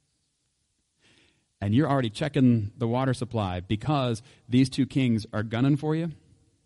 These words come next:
and then some guy shows up and says, "God told me to tell you, don't be afraid." How, how do you respond?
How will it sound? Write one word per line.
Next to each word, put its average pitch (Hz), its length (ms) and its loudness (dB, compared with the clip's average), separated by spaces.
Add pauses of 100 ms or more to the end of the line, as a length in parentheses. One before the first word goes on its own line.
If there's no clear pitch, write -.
(800)
and 123 140 4
then 135 100 4
some 135 280 4
guy 123 340 0
shows 131 300 0
up 131 220 -6
and 123 100 -2
says, 123 320 -2
"God 165 260 -6
told 156 160 -2
me 139 100 2
to 131 80 2
tell 165 220 -4
you, 104 360 -2 (300)
don't - 180 -4
be - 80 0
afraid." - 420 -6 (3000)
How, 127 140 -10
how 127 240 -4
do 131 60 0
you 127 80 -4
respond? 131 500 -8